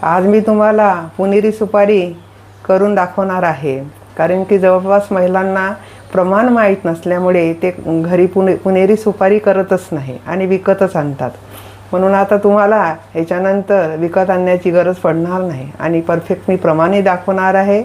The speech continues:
आणि तुम्ही हे बघून घ्या. अ, ज्येष्ठ पण घेतलेलं आहे, याच्यामध्ये चिकन सुपारी घेतलेली आहे, थोडीशी धण्याची डाळ आहे, ओवा आहे, थोडं हे गो-, अ, अ, आपली बारीक गोळ्या आहे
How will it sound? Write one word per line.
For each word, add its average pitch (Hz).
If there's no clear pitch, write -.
आणि 170
तुम्ही 185
हे 190
बघून 175
घ्या. 151
अ, 156
ज्येष्ठ 170
पण 214
घेतलेलं 202
आहे, 185
याच्यामध्ये 185
चिकन 196
सुपारी 185
घेतलेली 196
आहे, 175
थोडीशी 180
धण्याची 170
डाळ 165
आहे, 185
ओवा 185
आहे, 170
थोडं 190
हे 208
गो-, 180
अ, 165
अ, 165
आपली 180
बारीक 175
गोळ्या 180
आहे 180